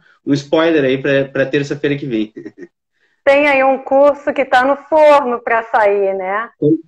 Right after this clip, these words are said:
Speaker 1: também, também isso. A gente tava pensando num, num, num, num curso, é, eu e a, através da doutora Ana Amélia, né, principalmente, e, e já estávamos, é, avançados em, em tratativas,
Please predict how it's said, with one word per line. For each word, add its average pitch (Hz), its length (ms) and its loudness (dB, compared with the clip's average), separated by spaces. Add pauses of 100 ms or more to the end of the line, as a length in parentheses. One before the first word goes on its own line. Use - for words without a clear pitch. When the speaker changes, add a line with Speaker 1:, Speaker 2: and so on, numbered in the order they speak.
(360)
Speaker 1:
também, 165 560 4
também 135 400 0
isso. 120 200 -6
A 107 60 -4
gente 127 320 -8
tava 139 300 -2
pensando 151 500 0
num, 143 140 0
num, 113 880 -6 (460)
num, 104 160 -8 (140)
num 113 220 -4
curso, 180 540 0 (140)
é, 101 440 -6 (140)
eu 131 280 0
e 135 80 2
a, 120 160 -2 (180)
através 123 360 -2
da 131 60 -8
doutora 135 360 0
Ana 156 180 2
Amélia, 190 440 0
né, 120 340 -6 (100)
principalmente, 143 720 -4 (420)
e, 147 1000 0 (260)
e 160 220 -6
já 190 140 -2
estávamos, 208 520 -2
é, 131 200 0
avançados 170 760 -2
em, 120 420 -10
em 123 80 -8
tratativas, 160 800 -4